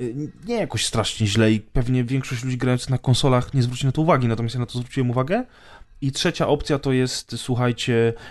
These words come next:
y, płynność. Y, i wtedy te dodatkowe cienie znikają,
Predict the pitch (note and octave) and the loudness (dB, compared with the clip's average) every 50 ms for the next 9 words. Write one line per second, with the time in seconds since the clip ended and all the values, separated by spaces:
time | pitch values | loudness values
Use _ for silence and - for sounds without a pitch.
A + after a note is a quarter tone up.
0 | - - - C3 B2 A2+ - - C3+ A#2+ A2 F#2+ F#2 F2+ - - - - - - | -20 -14 -8 -6 -6 0 4 6 6 6 6 2 0 -2 -2 -2 -2 -2 -4 -10
1 | - - _ - _ - A2 A2+ A2 A2 - - A2+ - - D3 D#3+ D3+ C#3 D3+ | -14 -18 _ -20 _ -12 -6 -4 -4 -4 -4 -4 -4 -4 0 2 2 2 4 4
2 | C#3 B2+ C3+ C3+ C#3 C3+ - D#3 C#3 C3+ C3 - C3+ C3+ C3 B2+ A#2 B2+ B2+ - | 2 4 4 2 2 0 0 0 0 2 2 2 2 2 2 2 0 0 0 4
3 | C#3+ C3 C3 D#3 F#3+ A3+ B3+ C4+ C4+ | 4 4 6 6 4 4 2 2 0